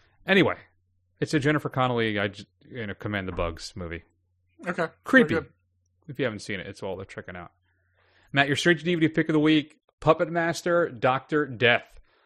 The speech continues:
Speaker 1: The most malevolent marionette in the Puppet Master universe, Matt, comes crawling out of his trunk in this shocking sidebar to Full Moon's most beloved franchise. The scalpel-wielding Doctor Death is unleashed in a ramsack-, shackle? Ramshackle.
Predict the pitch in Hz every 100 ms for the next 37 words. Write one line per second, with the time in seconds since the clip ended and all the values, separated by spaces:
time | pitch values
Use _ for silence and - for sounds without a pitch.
0 | _ 139 135 135 131 127 131 143 170 175
1 | 147 139 156 160 147 156 143 127 - 143
2 | 151 156 151 143 143 139 123 110 - 110
3 | 104 - 123 110 - - 143 156 147 151
4 | 143 - - 135 120 - _ - _ 135
5 | 123 - - 143 147 156 135 139 127 123
6 | 120 123 107 - 127 123 120 104 107 -
7 | - 104 104 - 95 90 - 82 82 -
8 | _ - - 120 - 135 139 156 139 156
9 | 147 135 131 131 - 147 127 135 139 123
10 | 113 113 123 131 135 104 95 104 117 120
11 | - 123 113 - - - 117 - 160 113
12 | 123 - 98 82 104